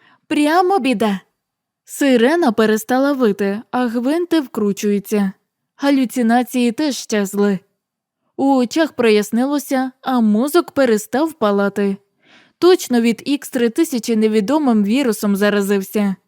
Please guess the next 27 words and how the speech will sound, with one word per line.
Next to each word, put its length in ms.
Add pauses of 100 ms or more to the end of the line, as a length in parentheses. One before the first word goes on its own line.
(380)
А 120
може, 340
це 180
не 160
вірус, 560 (440)
а 100
лише 300
посттравматичний 1200
синдром 540
після 320
візиту 460
кабана? 500 (960)
Треба 340
терміново 600
аявектром 800
знайти. 540 (480)
Після 320
ін'єкції 760
має 300
полегшати. 720 (1080)
Ось 320
же 180
та 180
клята 460
скринька 580
у 140
руках. 520